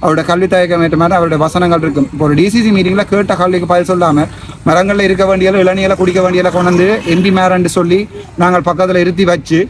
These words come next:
அதுல சும்மா எல்லாம் கத்தக்கூடாது. ஏன்னா நான் ப்ராஜெக்ட்டுக்கு எங்க காசுன்னு கேட்டா ப்ராஜெக்ட்டுக்கு காசை சொல்ல, காசு இல்லைன்னு சொல்லணும். அதை விட்டு போட்டு சும்மா கத்துறதுன்றது என்னை பொறுத்த வரைக்கும் எங்களுடைய தமிழ்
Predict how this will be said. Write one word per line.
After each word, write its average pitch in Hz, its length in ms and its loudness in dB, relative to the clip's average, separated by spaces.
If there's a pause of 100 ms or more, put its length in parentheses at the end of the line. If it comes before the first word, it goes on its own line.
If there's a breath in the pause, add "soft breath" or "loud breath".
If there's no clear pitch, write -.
(260 loud breath)
அதுல 185 180 2
சும்மா 196 320 0
எல்லாம் 196 240 -2
கத்தக்கூடாது. 165 440 0
ஏன்னா 156 180 2
நான் 180 220 0
ப்ராஜெக்ட்டுக்கு 190 500 0
எங்க 196 220 0
காசுன்னு 175 340 0
கேட்டா 170 200 0
ப்ராஜெக்ட்டுக்கு 180 460 0
காசை 175 260 0
சொல்ல, 160 220 0 (240)
காசு 180 280 0
இல்லைன்னு 180 280 -2
சொல்லணும். 139 320 0 (300 loud breath)
அதை 165 160 2
விட்டு 170 180 0
போட்டு 175 200 0
சும்மா 190 320 0
கத்துறதுன்றது 180 680 0
என்னை 190 120 2
பொறுத்த 190 220 0
வரைக்கும் 190 360 0
எங்களுடைய 170 340 0
தமிழ் 190 280 2